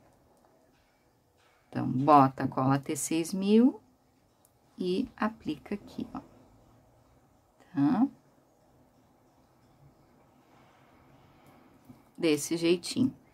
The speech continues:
Então, ficou assim o meu lacinho lateral, né? Essa fita aqui, pessoal, de coraçãozinho, ó,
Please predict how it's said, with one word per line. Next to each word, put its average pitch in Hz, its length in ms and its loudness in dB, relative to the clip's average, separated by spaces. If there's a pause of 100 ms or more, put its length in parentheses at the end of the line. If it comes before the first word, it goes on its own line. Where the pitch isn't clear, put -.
(320)
Então, 180 180 4
ficou - 240 0
assim 285 520 6 (380)
o 190 80 -6
meu 151 220 0
lacinho 147 500 0
lateral, 185 840 6 (500)
né? 160 260 -4 (560)
Essa 320 440 8
fita 330 320 2
aqui, 226 240 0
pessoal, 214 560 4
de 208 160 0
coraçãozinho, 185 1000 4
ó, 175 220 4